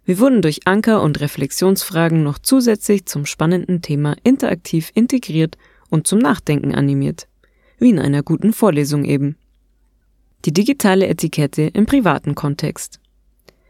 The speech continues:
Stellen Sie sich vor, Sie sitzen mit Ihrer besten Freundin im Café. Endlich mal wieder quatschen. Endlich jemand, der zuhört. Dann meldet sich das Smartphone Ihrer Freundin und sie ignoriert Sie. Genau hier entsteht ein Normkonflikt und wir empfinden diese Art von Verhalten als unhöflich,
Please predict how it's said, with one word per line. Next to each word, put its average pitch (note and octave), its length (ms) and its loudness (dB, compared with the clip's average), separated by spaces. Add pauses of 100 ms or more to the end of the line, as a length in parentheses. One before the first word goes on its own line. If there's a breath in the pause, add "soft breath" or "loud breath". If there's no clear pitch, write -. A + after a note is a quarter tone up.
(320 soft breath)
Stellen A3+ 340 2
Sie C#4+ 100 2
sich C#4 200 0
vor, E3 280 2
Sie D#3 120 -2
sitzen A3 360 0
mit F3 160 2
Ihrer C#3+ 280 0
besten G#3 400 0
Freundin D3+ 560 0
im C#3+ 160 -2
Café. - 400 -4 (580)
Endlich D#3 320 0
mal C#3+ 180 0
wieder C#3+ 220 -4
quatschen. - 460 -6 (320)
Endlich A#3 340 0
jemand, D#3 320 0
der D3 140 -2
zuhört. F#3 520 -2 (480)
Dann F#3 300 2 (260 soft breath)
meldet A3+ 300 2
sich D#3+ 160 0
das C#3 200 0
Smartphone E3 440 0
Ihrer C#3+ 200 0
Freundin D3 420 0
und D3+ 180 -2
sie - 140 0
ignoriert E3 440 0
Sie. - 240 0 (960)
Genau F3+ 300 2
hier F#3 280 2
entsteht D#3 380 -2
ein D#3+ 140 2
Normkonflikt E3+ 760 -2
und E3 180 -2
wir G3+ 100 4
empfinden A#3+ 440 2
diese G3 380 2
Art - 160 -4
von D3+ 180 -2
Verhalten D3 460 -2
als E3+ 180 -2
unhöflich, C#3 720 -2